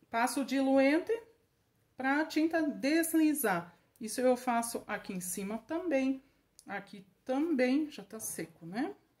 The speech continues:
Aqui, ó. Passa o pituá com o diluente aqui.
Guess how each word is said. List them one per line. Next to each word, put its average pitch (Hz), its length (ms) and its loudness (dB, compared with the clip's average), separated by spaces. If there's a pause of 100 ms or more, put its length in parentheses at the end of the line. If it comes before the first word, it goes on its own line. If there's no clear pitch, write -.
(1800)
Aqui, 185 400 -10
ó. - 80 -12 (880)
Passa 254 360 -2
o 254 100 -2
pituá 240 580 -2
com 285 300 0
o 277 80 2
diluente 262 720 0
aqui. 156 400 -12